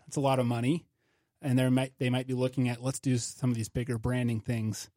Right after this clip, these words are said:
It's already tough. And we talked about this on last season with multiple guests. How do you measure branding? We've never gotten a real answer because they themselves don't know. It's just like, "Well, if good things are happening."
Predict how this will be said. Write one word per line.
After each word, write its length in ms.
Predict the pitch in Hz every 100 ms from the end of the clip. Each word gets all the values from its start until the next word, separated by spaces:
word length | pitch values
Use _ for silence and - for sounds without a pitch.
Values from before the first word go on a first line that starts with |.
| _ _ _ _ _
It's 200 | 143 - -
already 420 | 160 165 156 135
tough. 320 | - 143 -
And 60 | 123
we 80 |
talked 300 | 117 156 151
about 180 | 147 139
this 160 | 143 139
on 100 | 123
last 240 | 131 131
season 260 | 131 123 127
with 160 | 113 117
multiple 480 | 139 143 - 123
guests. 480 | 117 120 110 - - -
How 300 | - 143 151
do 100 | 139
you 160 | 135 131
measure 360 | 123 127 127 127
branding? 640 | 123 117 110 110 117 120 _ _ _
We've 140 | 135 117
never 300 | 127 131 143
gotten 500 | 135 131 131 123 120
a 60 | 127
real 380 | 117 120 131 127
answer 480 | 113 110 120 135 - _ _ _ _ -
because 360 | 127 131 117
they 200 | 127 131
themselves 600 | 131 123 131 127 123 120
don't 340 | - 127 131 127
know. 340 | 117 113 117
It's 160 | 127 -
just 240 | 135 117
like, 180 | 131 120
"Well, 220 | 160 220
if 100 | 190
good 240 | - 190 190
things 300 | 180 180 160
are 80 | 131
happening." 640 | 147 165 - 120 110 123